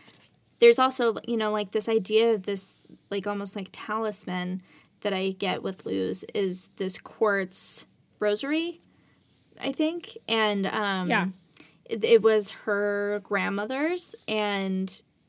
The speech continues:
Speaker 1: we learn more about her later on. We lear-, we get, like, a snippet of her in this, in this, these two sections of the book. Um, but once Luz, like, receives that at the end of part two, like,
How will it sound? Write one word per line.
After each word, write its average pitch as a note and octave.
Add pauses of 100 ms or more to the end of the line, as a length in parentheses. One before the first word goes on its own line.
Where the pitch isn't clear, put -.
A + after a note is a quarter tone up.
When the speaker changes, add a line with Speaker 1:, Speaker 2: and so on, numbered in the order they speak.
(300)
Speaker 1:
we G#3+
learn G3
more G3
about G3
her G3
later F#3
on. B3
We G3+
lear-, G3
we G#3+
get, A3+
like, F#3+
a F#3+
snippet -
of G#3+
her G3
in G3+
this, G3 (260)
in G3+
this, F#3+ (760)
these G3
two -
sections G3
of F#3+
the G3
book. F#3+ (640)
Um, F#3 (640)
but B3+
once B3+
Luz, B3+
like, A3+
receives B3
that F#3+
at G#3
the -
end G#3
of F#3+
part -
two, A3+
like, F3